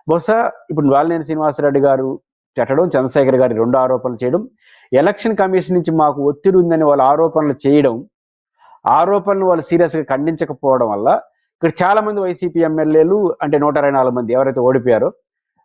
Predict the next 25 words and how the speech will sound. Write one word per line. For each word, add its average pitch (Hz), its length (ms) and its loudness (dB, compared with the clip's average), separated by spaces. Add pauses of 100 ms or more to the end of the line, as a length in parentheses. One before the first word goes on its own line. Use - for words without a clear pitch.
(140)
దాదాపు 147 300 0
ఇరవై 147 160 0
ఒక్క 143 160 -4
మంది 135 200 -2
పార్లమెంట్ 131 400 -2
ఓడిపోయారు, 123 360 0
వాళ్ళందరూ 175 260 2
ఇప్పుడు 185 240 -2 (520)
రెడీ 170 200 0
అవుతున్నారు, 131 420 -2 (640)
"మేము 165 180 0
కూడా 170 240 2
అప్లై 147 280 2
చేస్తామండి." 117 400 0
అంటే, 151 420 0 (400)
ఆ, - 160 -12
మామూలుగా 185 400 0
అయితే 202 120 0
అప్లై 185 220 0
చేసి 156 240 0
ఉండరు. - 280 -8
వాళ్ళ, 135 160 2
వాళ్ళ 135 220 0
ముగ్గురు 143 260 -2
సంగతి 156 500 -4